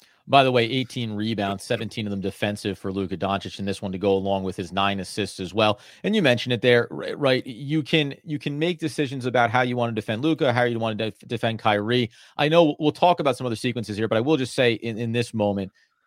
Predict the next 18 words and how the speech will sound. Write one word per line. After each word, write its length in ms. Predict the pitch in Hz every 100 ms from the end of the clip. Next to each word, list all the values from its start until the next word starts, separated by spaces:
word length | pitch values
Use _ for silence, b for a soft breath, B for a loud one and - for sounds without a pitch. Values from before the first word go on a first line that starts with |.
| _
you 140 | 156 135
see 220 | - 185
in 80 | 165
the 40 |
second 300 | - 147 131
half 280 | 117 127 120
when 60 | 113
they 60 |
start 200 | - 123
to 40 | -
put 160 | 117
Claxton 560 | - 123 113 - 117 110
in 160 | 127 120
iso 580 | 117 117 - 120 110 98
defending 460 | 110 - 117 113
against 320 | 110 104 98 101
Luka, 280 | 92 90
right? 280 | 101 123 123